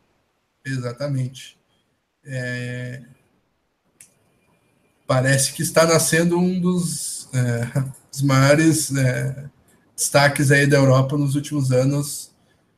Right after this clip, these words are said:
Ah, lá no Real Madrid, o esloveno Luka Doncic, que ficou em primeiro, à frente do nosso pivôzão antes Zizic. Então, é, Vinícius Gaeski, Celtics por cinco hoje,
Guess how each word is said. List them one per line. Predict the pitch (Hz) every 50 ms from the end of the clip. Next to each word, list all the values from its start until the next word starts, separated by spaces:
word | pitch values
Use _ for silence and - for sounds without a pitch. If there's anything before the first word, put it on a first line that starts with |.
| _ _ _ _ _ _ _
Ah, | - 131 131 135 139 143 143 143 143
lá | 147 147 147 156
no | 175 160
Real | 147 165 165
Madrid, | 175 180 175 156 156 165 175 175 180 185 - - _ _ _ _ 156
o |
esloveno | 156 143 156 156 151 139 131 127 135 135 147 147 147 147
Luka | 143 143 139 - 139
Doncic, | 139 139 131 131 - - 143 147 - - - - - _ _ _ _ _ _ _ _ _ _ _ _
que | _ -
ficou | - - - 175
em | 175
primeiro, | 175 180 185 180 175 175 180 185 190 190 196 202 202 - _ _ _ _ _ _ _ _ _ _ _ _ _
à | - 180 175
frente | 180 - 180 180 185 180 - 208 202
do | 185 190
nosso | 196 190 185 185 180 - -
pivôzão | - 196 180 196 196 180 165 175 175 175
antes | 175 175 175 -
Zizic. | - 151 143 151 147 131 113 120 117 117 - - - - - _ _
Então, | - 147 156 165 165 160 151 139 127 117 - - _ _ _ _ _ _ _ _ _ _ _ _ _ _ _ _ _ _ _ _ _ _ -
é, | 131 127 123 120 120 120 120 120 120 120 117 117 117 117 120 - _ _ _ - - - _
Vinícius | - 185 196 180 175 180
Gaeski, | 175 170 170 170 170 165 160 - - 165 156 143 135 131 131 131 131 131
Celtics | - - 175 165 160 - 160 165
por | - - 160 139
cinco | - - 160 139 - 147 151 170
hoje, | 190 196 190 175 180 180 180 180 175